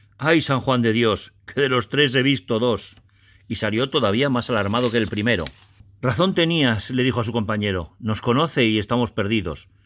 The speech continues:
Así fue cuando al día siguiente fue el tercero con la comida, y oyó a Juan Cigarrón que decía todo descompuesto: "¡Ay, San Andrés, que ya he visto a los tres!".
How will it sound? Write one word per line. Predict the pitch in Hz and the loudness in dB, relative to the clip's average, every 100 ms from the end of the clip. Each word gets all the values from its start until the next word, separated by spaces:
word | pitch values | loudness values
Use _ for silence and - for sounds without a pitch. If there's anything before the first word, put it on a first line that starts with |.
| _ _ _ | _ _ _
Así | 107 151 | -6 -4
fue | 143 165 | -2 0
cuando | 143 131 107 | 2 2 2
al | 98 | 0
día | 123 147 | 0 -2
siguiente | - 120 127 113 90 87 _ _ _ | -4 -2 0 -2 -4 -14 _ _ _
fue | - 127 | -4 -2
el | 120 | 0
tercero | 120 95 120 110 | -2 0 -2 -2
con | 107 | -2
la | 98 | -4
comida, | 95 120 85 71 _ _ _ - | -2 -2 -4 -10 _ _ _ -6
y | |
oyó | 104 104 147 | -4 0 0
a | 127 | 0
Juan | - 135 | 0 -2
Cigarrón | 117 107 98 120 120 | -2 -6 -4 -4 -4
que | 113 | -4
decía | 104 95 117 110 101 | -4 -4 0 0 0
todo | 117 104 | -2 0
descompuesto: | 104 - 92 90 95 - 76 - - | -2 -4 -6 -4 -6 -6 -10 -12 2
"¡Ay, | 147 143 | 4 4
San | 127 120 | 2 2
Andrés, | 120 113 120 107 - - | 2 2 0 -2 -8 -2
que | 147 | 2
ya | 139 135 | 6 6
he | 123 | 6
visto | 127 120 120 | 4 2 2
a | 110 | 2
los | 110 98 | 0 0
tres!". | 117 113 92 - | 0 0 -2 -12